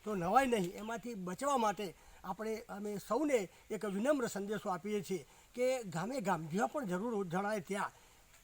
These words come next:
ગુજરાતની છ કરોડની જનતા એક જ વ્યક્તિ પોતાના જન્મદિને એક વૃક્ષ વાવે અથવા તો પોતાના પરિવારમાં કોઈનું મરણ થાય તેની પુણ્યતિથિ એક વૃક્ષ વાવે અથવા તો એના પોતાના ઘરના બાળકો કોઈક સારી એવી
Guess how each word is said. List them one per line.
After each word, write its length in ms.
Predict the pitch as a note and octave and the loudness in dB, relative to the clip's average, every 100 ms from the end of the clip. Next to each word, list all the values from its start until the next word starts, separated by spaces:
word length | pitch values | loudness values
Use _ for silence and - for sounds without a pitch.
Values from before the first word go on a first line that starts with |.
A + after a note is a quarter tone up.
| E3+ | -4
ગુજરાતની 460 | F#3 G#3 A3 A3+ | 4 4 4 0
છ 140 | - G3 | -6 -6
કરોડની 400 | G3+ A3 A3 G3 | -6 -6 -4 -2
જનતા 400 | F3+ F#3 G3+ A#2+ - - - | -2 0 -4 -4 -12 -20 -12
એક 240 | - D#4 D4+ | -6 -6 -4
જ 100 | G#3 | -2
વ્યક્તિ 460 | G3+ A3 - G#3 - - - - - - | -2 -2 -2 -4 -4 -14 -20 -20 -20 -12
પોતાના 340 | B3+ C#4+ D4 C4 | -4 0 4 4
જન્મદિને 600 | G#3+ A3 G#3 F#3+ E3 - - - - - | 4 0 0 0 -2 -6 -18 -20 -20 0
એક 180 | D#4 C4 | 2 2
વૃક્ષ 280 | A#3+ A#3+ - | 0 -2 2
વાવે 320 | G#3 F3 D3 - - - - | 2 2 -2 -10 -20 -20 4
અથવા 280 | C4 C4 D4 | 6 6 4
તો 300 | D#4+ D#4 D#4+ - - | 2 0 -2 -10 -4
પોતાના 300 | A#3 C#4 D#4 | 2 6 6
પરિવારમાં 480 | D4+ B3+ B3+ B3+ A#3+ | 6 2 4 4 4
કોઈનું 280 | - A#3 A3+ | 0 0 0
મરણ 240 | G3 G#3+ | 0 -2
થાય 240 | G#3+ F#3 C3 - - | 0 -2 -4 -10 -2
તેની 160 | B3+ B3+ | 0 2
પુણ્યતિથિ 580 | D4+ D#4+ D#4+ B3+ F#3 | 0 0 0 0 -2
એક 220 | B3+ A#3+ G3+ | 0 0 0
વૃક્ષ 260 | G3 - | -4 -4
વાવે 320 | F#3 D#3+ C#3+ - - - - | -2 -2 -4 -12 -20 -8 -4
અથવા 240 | B3+ D#4 | 8 8
તો 100 | D#4 | 10
એના 140 | D4 | 6
પોતાના 420 | D4 A#3+ A#3+ D4 C#4 | 4 2 2 0 2
ઘરના 320 | A#3 A#3+ C4 | 2 2 4
બાળકો 480 | G#3+ G#3+ A#3+ A3+ - - - - | 6 6 4 2 0 -10 -18 -2
કોઈક 180 | D#4 | 0
સારી 300 | - G#3 A#3+ | 2 2 2
એવી 300 | D4+ D4 D4 | 2 0 -2